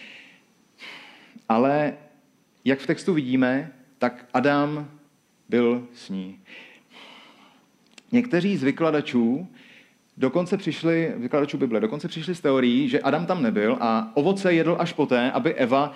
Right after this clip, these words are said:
nebyla v hříchu sama. Ale my vidíme, že Adam byl s ní. Nemůžeme to spláchnout ze stolu, že Adam o tom nevěděl. Protože výraz, který v našich pře-, biblích překládáme jako "byl s ní",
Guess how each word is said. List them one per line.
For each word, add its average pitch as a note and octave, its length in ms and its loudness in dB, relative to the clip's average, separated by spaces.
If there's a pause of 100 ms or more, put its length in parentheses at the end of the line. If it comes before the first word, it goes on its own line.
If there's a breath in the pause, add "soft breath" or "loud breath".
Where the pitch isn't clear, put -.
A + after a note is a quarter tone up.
(140 loud breath)
nebyla C#3 280 4
v B2+ 100 -8
hříchu C3 320 0
sama. - 360 -2 (1900 loud breath)
Ale C3+ 500 2 (400)
my C#3+ 120 2
vidíme, D3 560 0 (220 loud breath)
že D3 180 2
Adam C#3+ 360 0
byl D#3+ 140 2
s D3+ 140 -8
ní. C#3 260 -4 (760 loud breath)
Nemůžeme E3+ 400 2
to C3+ 220 2
spláchnout C3 440 0
ze A#2+ 100 2
stolu, A#2+ 280 2
že A#2 320 2 (120)
Adam A#2+ 220 2
o A#2 60 4
tom A#2 140 0
nevěděl. G2+ 460 0 (260 loud breath)
Protože F3 600 2 (360)
výraz, F#3 360 2
který D#3 200 0
v D#3+ 40 -2
našich E3 240 -4
pře-, - 140 -6
biblích D3+ 320 0
překládáme C3 560 2
jako C3 500 2
"byl D3 300 2
s - 160 -8
ní", C#3+ 360 2